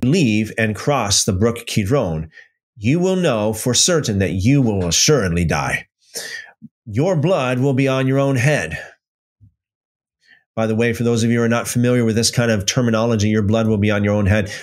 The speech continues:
what that means is simply you will be responsible for your death. Nobody else will be responsible.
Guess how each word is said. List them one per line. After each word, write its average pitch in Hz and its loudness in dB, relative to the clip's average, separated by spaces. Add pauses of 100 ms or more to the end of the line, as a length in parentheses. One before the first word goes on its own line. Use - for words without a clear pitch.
what 156 2
that 127 -2
means 120 2
is 113 2
simply 107 0
you 113 0
will 127 0
be 117 -2
responsible 101 0
for 98 -4
your 90 2
death. 85 0
Nobody 87 2
else 82 0
will 85 -2
be 82 0
responsible. - -6